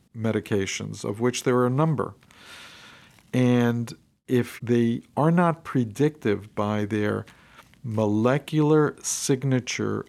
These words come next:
of their immune cells to show activity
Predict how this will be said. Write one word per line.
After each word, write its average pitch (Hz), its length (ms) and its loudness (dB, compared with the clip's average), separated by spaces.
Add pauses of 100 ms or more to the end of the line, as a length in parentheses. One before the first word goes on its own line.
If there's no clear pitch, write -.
(160)
of 113 280 0
their 107 280 0
immune 113 560 0
cells - 840 -4 (440)
to - 120 -2
show 113 640 0 (120)
activity 139 1000 0